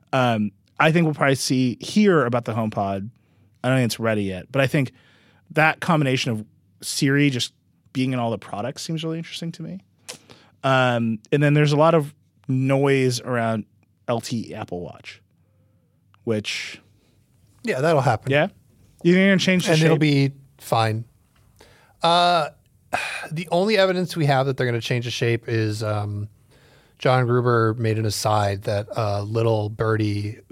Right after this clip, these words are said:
Speaker 2: that was wi-, completely unconfirmed suggested that there was gonna be a new form factor. L T E is a, you know,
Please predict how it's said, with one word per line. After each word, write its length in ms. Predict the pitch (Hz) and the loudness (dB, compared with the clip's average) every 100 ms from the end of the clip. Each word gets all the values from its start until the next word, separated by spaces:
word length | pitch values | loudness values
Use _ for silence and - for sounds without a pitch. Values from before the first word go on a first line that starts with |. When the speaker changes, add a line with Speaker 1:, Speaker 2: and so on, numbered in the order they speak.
| - | -10
Speaker 2:
that 160 | 127 107 | -6 -4
was 160 | 104 120 | -6 -8
wi-, 300 | - 107 120 | -4 -4 -4
completely 440 | - 135 131 120 117 | -4 -2 -2 -2 -2
unconfirmed 560 | 113 113 - 113 104 | -4 -8 -4 -4 -4
suggested 500 | - 107 113 - 110 | -6 -4 -4 -4 -6
that 160 | 110 101 | -8 -8
there 100 | 110 | -8
was 140 | 104 | -8
gonna 140 | - 110 | -8 -10
be 120 | 101 | -8
a 60 | 98 | -8
new 140 | 98 | -10
form 260 | 98 104 98 | -10 -10 -10
factor. 460 | - 104 - 131 - _ _ _ _ - | -10 -10 -10 -12 -14 _ _ _ _ -2
L 160 | 143 | -2
T 140 | 143 185 | 0 -6
E 280 | 180 208 214 | -2 -2 0
is 200 | 208 180 | -2 0
a, 280 | 208 214 208 175 - | 0 2 0 -4 -8
you 80 | 233 | -4
know, 180 | 185 | -2